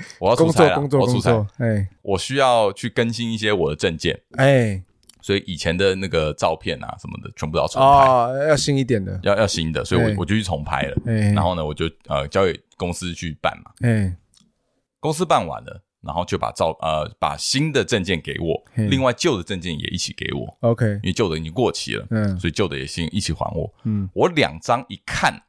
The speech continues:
Speaker 1: 我操！
Speaker 2: 你老很多。
Speaker 1: 那个发际线。
Speaker 2: 哦。
Speaker 1: 哦，干，我跟你讲，我跟你讲，我现在，我，我，我给你看。
Speaker 2: 哎，你不觉得你法令纹变深了吗？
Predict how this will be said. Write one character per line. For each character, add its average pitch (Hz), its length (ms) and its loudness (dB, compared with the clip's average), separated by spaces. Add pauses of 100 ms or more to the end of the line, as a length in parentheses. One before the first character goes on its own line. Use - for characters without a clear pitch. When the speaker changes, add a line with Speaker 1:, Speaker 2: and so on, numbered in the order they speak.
Speaker 1:
我 131 260 -6
操！ - 580 -4 (260)
Speaker 2:
你 110 100 -2
老 113 220 4
很 107 120 2
多。 98 260 0 (280)
Speaker 1:
那 165 80 0
个 147 80 0
发 71 300 -2
际 110 280 -4
线。 87 400 -2 (460)
Speaker 2:
哦。 147 200 4 (440)
Speaker 1:
哦， 135 240 0
干， 175 120 -2 (360)
我 110 80 -4
跟 156 160 0
你 - 40 -2
讲， 110 160 4
我 82 60 -6
跟 101 40 0
你 107 60 4
讲， 80 140 2
我 85 80 4
现 127 180 2
在， 120 120 2 (100)
我， 104 140 -6 (460)
我， 104 140 -20 (100)
我 101 100 0
给 110 180 -2
你 92 80 -2
看。 80 240 -2 (600)
Speaker 2:
哎， 180 60 6
你 180 140 6
不 202 120 0
觉 196 60 2
得 175 80 6
你 156 80 4
法 127 180 2
令 143 140 2
纹 120 160 2
变 117 180 2
深 101 240 -2
了 98 60 -6
吗？ 92 160 -10